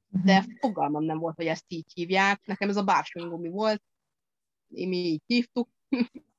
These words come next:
Speaker 1: Úgyhogy, ö, vicces volt. Úgyhogy, ö, követők arányából, meg, ö,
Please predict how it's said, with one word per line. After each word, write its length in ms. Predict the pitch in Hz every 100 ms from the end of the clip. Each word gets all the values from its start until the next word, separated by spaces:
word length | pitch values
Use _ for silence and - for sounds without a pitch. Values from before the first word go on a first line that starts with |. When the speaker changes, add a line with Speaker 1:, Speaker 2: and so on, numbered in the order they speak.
| _
Speaker 1:
Úgyhogy, 400 | 214 196 208 196
ö, 160 | 202 208 208 _ -
vicces 320 | 202 160 -
volt. 180 | 170 202
Úgyhogy, 260 | 226 226
ö, 380 | - 220 240 240 240
követők 420 | 262 175 - 170 - -
arányából, 680 | - 175 170 170 165 175 170
meg, 180 | 170 165
ö, 220 | 170 165